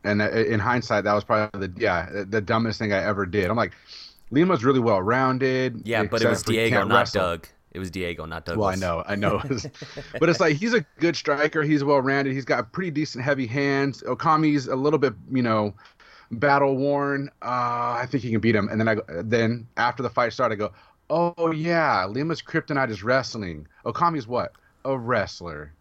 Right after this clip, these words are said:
Speaker 2: His kryptonite is also fighting in the U F C. That's just <laughs> I, I don't
Speaker 1: Yeah,
Speaker 2: know what it
Speaker 1: that's
Speaker 2: is
Speaker 1: a
Speaker 2: about
Speaker 1: good
Speaker 2: that
Speaker 1: point.
Speaker 2: dude, man.
Speaker 1: That's
Speaker 2: He
Speaker 1: a
Speaker 2: was a
Speaker 1: good
Speaker 2: beast
Speaker 1: point, dude.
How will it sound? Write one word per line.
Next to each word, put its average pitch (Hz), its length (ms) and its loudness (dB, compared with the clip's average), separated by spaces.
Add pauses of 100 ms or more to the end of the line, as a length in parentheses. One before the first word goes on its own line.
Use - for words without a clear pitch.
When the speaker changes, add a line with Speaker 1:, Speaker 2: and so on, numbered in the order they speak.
Speaker 2:
His 110 160 -8
kryptonite 117 420 -2
is 92 120 -2
also 101 360 -2
fighting 92 380 -2
in 87 120 -8
the 85 100 -8
U 82 160 -8
F - 80 -14
C. - 280 -10 (500)
That's - 180 -4
just 554 300 -2
<laughs> - 1700 -8
I, 127 140 2 (100)
I - 20 2
don't 139 140 2
Speaker 1:
Yeah, 127 60 4
Speaker 2:
know 117 100 0
what 131 100 -2
it 123 60 -8
Speaker 1:
that's 127 120 -2
Speaker 2:
is 120 40 -10
Speaker 1:
a 120 40 -10
Speaker 2:
about 104 180 0
Speaker 1:
good 98 80 -4
Speaker 2:
that 95 60 0
Speaker 1:
point. 92 100 -6
Speaker 2:
dude, 92 200 -8
man. 92 140 -10
Speaker 1:
That's 92 120 -10
Speaker 2:
He 110 60 -8
Speaker 1:
a - 20 -6
Speaker 2:
was 107 120 -6
a 107 40 -4
Speaker 1:
good 87 100 -14
Speaker 2:
beast 117 300 -6
Speaker 1:
point, 82 40 -14
dude. 82 80 -6